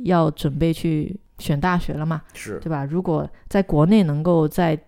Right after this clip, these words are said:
Speaker 1: 听说读写这四个方面
Speaker 2: 对。
Speaker 1: 都能够有基础的话，那来到这边我直接就是能够 focus 在学术上的适应，
Speaker 2: 是，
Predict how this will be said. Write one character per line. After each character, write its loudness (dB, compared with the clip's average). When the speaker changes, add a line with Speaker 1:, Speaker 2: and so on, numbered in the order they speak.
Speaker 1:
听 2
说 2
读 2
写 -2
这 -2
四 -2
个 0
方 -2
面 2
Speaker 2:
对。 -6
Speaker 1:
都 8
能 4
够 6
有 0
基 0
础 2
的 -4
话， -4
那 0
来 2
到 4
这 0
边 2
我 -2
直 -2
接 2
就 4
是 2
能 0
够 2
focus -4
在 0
学 -2
术 4
上 2
的 2
适 4
应， 6
Speaker 2:
是， -4